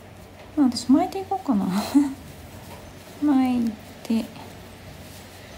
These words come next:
巻いてみようかな。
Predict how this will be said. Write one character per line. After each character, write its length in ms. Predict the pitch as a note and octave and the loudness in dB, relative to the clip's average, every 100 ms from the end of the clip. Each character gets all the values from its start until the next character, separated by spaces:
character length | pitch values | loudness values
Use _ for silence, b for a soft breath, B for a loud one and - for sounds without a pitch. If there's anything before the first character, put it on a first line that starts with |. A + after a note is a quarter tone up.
| - - - - - - - - - - - - - - | -16 -18 -18 -18 -16 -16 -16 -16 -16 -18 -16 -16 -10 0
巻 220 | B3 A#3+ | 2 4
い 40 | A#3+ | 2
て 140 | A#3+ | 4
み 140 | A3+ | 4
よ 60 | A3+ | 4
う 20 | |
か 160 | - | 0
な。 60 | - | -4